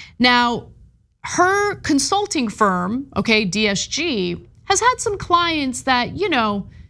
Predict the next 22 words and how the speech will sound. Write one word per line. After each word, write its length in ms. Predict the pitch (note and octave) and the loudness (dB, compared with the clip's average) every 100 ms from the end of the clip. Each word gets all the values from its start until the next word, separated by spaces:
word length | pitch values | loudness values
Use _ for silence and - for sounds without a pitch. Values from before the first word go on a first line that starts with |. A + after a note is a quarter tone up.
| - _ _ _ _ _ _ _ | -20 _ _ _ _ _ _ _
really 280 | F#4 A#4+ C5 | 0 2 4
like 180 | G#4 G4 | 2 0
to 100 | - | 0
work 340 | C#4+ A#3 C4+ C4+ | -2 0 -2 -4
against 640 | G#3 A3 A3 A3 - - - - - | -2 -2 -2 -6 -10 -14 -20 -20 -6
labor 680 | F3+ F#3+ A#3 E4 G4 G#4+ G4+ - - | 0 2 2 2 0 -2 -6 -18 -2
in 160 | A#3+ G#3 | 0 2
various 440 | G#3+ A#3 A#3 G#3 | 2 2 0 -2
states, 440 | - G#3+ B3 E4+ | -2 -2 0 -4
and 80 | D#4+ | -2
I 40 | D#4+ | -2
wanna 200 | F#4+ G4 | 0 0
give 220 | C#4+ C#4+ | 0 0
you 80 | C#4 | 0
some 160 | C4 | -2
specific 440 | A#3+ A#3 G#3+ G3 E3+ | -4 -4 -2 0 0
examples, 600 | D#3 F3 D#3+ - A#2+ - | 0 0 0 -2 -6 0
beginning 500 | B3 B3 E4+ F#4 D4 | 2 2 2 2 2
with 340 | C4+ C4+ - - | 0 0 -6 -8
Lyft 640 | F#3+ A3+ F4 A3 F#3+ - - | -4 0 0 0 -4 -10 -4
in 180 | G#3 | 0
Massachusetts. 920 | F#3+ E3+ E3+ E3 G3+ E3 - - - | 2 0 0 -2 -2 -2 -4 -10 -14